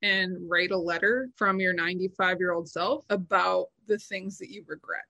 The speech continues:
right? If you can project yourself into the future and think, I call it the rocking chair test. When you're ninety-five years old, sitting in a rocking chair, like, will you regret X or Y or Z decision that you're about to make?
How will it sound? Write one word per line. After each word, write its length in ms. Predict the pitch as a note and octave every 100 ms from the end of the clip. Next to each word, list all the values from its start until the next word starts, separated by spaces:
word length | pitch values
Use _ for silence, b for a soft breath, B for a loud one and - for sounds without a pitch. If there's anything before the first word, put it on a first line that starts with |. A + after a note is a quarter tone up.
| _
right? 200 | G#3+ G#3
If 140 | G#3+ G#3+
you 120 | A#3
can 180 | A#3 B3+
project 520 | B3 G#3+ G3 F#3 -
yourself 420 | G3+ G3 G3+ F#3+ G3
into 160 | F#3
the 100 | F3
future 640 | F3 F3 E3 - A#2 F3+ -
and 240 | A3 G#3+
think, 260 | A3+ G#3 A3
I 60 |
call 240 | G#3+ G#3+ G#3
it 80 |
the 120 | F#3+ F3
rocking 420 | F3 D#3 G3+ G3
chair 260 | - G#3
test. 360 | G#3 A3+ B3+ -
When 180 | G#3+ G3+
you're 140 | G#3
ninety-five 640 | A3+ A3 A3 A3 G#3+ G3+ G3
years 200 | G3+ G3
old, 300 | G#3 F3 F3
sitting 300 | - F#3+ F#3
in 80 | F#3
a 60 |
rocking 420 | F3 G3 G#3+ E3+
chair, 420 | F3+ E3+ E3 E3 -
like, 340 | F3 F3 - -
will 340 | E3+ G#3 A#3
you 280 | G#3 G#3 G#3+
regret 640 | F#3 F#3+ F3 G3 F3+ F3+ -
X 280 | G3 -
or 100 | G3 F3+
Y 240 | F3+ F3+
or 140 | F3+
Z 200 | F3 F3+
decision 520 | E3 E3 - G#3 F3+ D#3
that 120 | -
you're 140 | D3
about 260 | D#3 - -
to 80 | -
make? 280 | - -